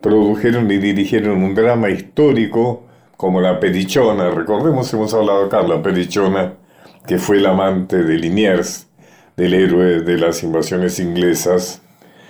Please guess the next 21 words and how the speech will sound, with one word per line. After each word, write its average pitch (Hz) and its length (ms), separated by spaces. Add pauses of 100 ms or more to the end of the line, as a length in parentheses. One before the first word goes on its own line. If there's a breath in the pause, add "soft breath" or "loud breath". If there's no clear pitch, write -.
(240 loud breath)
eh, 90 100
posteriormente 82 1300
virrey 92 600
elegido 82 560
por 80 140
el 80 120
pueblo, 87 520
no 92 120
por 87 220
España, 101 680 (640 soft breath)
y 110 180
que 104 120
terminó 95 400
su 92 160
vida 90 240
fusilado 85 1040
por 90 160
los 80 180
revolucionarios 78 800
de 78 120
Mayo. 73 420